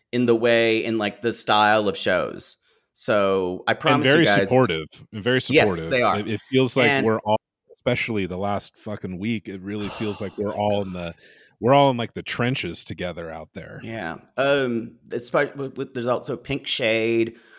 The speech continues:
Speaker 1: with, uh, Aaron and Mary Payne and a, a lo-, and, uh, four twenty Fiance. Um, I did a, we did a live w-, with them, or I did,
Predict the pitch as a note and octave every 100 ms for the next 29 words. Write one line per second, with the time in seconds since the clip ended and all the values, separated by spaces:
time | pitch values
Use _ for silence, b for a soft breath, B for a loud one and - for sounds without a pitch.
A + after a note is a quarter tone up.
0 | b - A2 G#2+ - - - G#2 F2+ -
1 | G2+ G2+ G#2 F2+ F#2 F#2+ E3+ D#3+ D3 C#3+
2 | C3+ b b b b A#2+ A#2+ A2+ A2+ A2
3 | G#2+ - A#2 A2+ - A#2+ A#2+ - A#2 A2+
4 | A2 G#2 - G#2 F#2+ E2+ D2+ - - -
5 | _ - C3 B2 C3+ B2+ B2 G#2 B2 -
6 | C2+ D2 F2 _ _ - F2+ E2+ D#2+ B1+
7 | - - B2+ B2 E3+ E3+ B2+ E3+ G3 F3+
8 | F#2+ G2+ A2 B2 A#2+ - - - G#2 -
9 | E2+ - G#2+ G#2 F2 E2